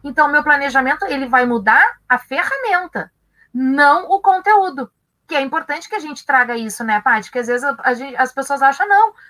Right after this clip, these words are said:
mas e agora? Faltou luz. E o que, o que que eu vou fazer com o meu aluno? Eu tinha planejado que, que a gente fizesse tal atividade lá no laboratório de informática." Ok?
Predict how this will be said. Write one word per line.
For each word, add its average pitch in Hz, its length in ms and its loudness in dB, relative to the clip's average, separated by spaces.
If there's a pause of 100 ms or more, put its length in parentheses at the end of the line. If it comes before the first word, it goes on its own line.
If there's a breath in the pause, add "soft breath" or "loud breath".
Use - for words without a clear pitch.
(200 soft breath)
mas 277 160 -2
e 320 40 -2
agora? 294 380 4
Faltou 294 360 0
luz. 330 480 -8 (680)
E - 100 -18
o - 40 -20
que, 330 140 -10
o 392 180 -4
que - 80 -16
que 427 60 -14
eu 453 60 -4
vou 415 80 -8
fazer 403 240 -2
com 381 80 -8
o - 20 -12
meu 349 100 0
aluno? 269 540 -2
Eu 277 80 -4
tinha 370 180 -8
planejado 359 600 -4 (280 soft breath)
que, 302 200 -8
que 311 80 -8
a 302 40 -4
gente 320 220 -20
fizesse 320 440 -6
tal 359 260 2
atividade 349 720 -2 (200)
lá 277 200 2
no 381 100 -4
laboratório 330 540 0
de 311 100 -18
informática." 254 580 -6 (840)
Ok? 294 460 -4